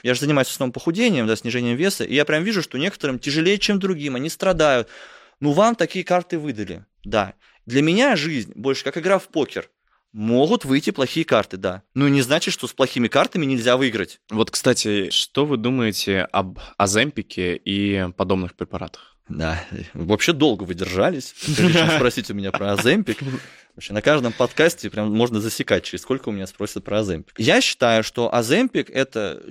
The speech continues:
Speaker 1: чудо чудесное, за что должны дать Нобелевскую премию рано или поздно. Да, это агонисты рецепторов Г П П один. Почему? На настоящий момент единственный,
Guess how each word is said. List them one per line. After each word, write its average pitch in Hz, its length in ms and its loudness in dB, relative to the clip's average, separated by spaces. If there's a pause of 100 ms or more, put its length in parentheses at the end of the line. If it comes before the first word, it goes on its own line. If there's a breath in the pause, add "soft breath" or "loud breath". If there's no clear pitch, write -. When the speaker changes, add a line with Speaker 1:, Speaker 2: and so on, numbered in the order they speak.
Speaker 1:
чудо 185 220 -4
чудесное, 117 640 -2
за 117 220 2
что 151 280 2
должны 127 380 0
дать 120 240 0
Нобелевскую 113 460 -4
премию 101 400 0
рано 131 180 0
или 127 140 0
поздно. 117 500 -2
Да, 98 240 -2
это 95 240 -2
агонисты 123 440 0
рецепторов 101 540 0
Г 98 120 -4
П 117 100 2
П 110 180 2
один. 151 280 0 (640 loud breath)
Почему? 170 440 2 (120)
На 160 320 0
настоящий 160 500 2
момент 165 540 -4 (100)
единственный, 147 920 -4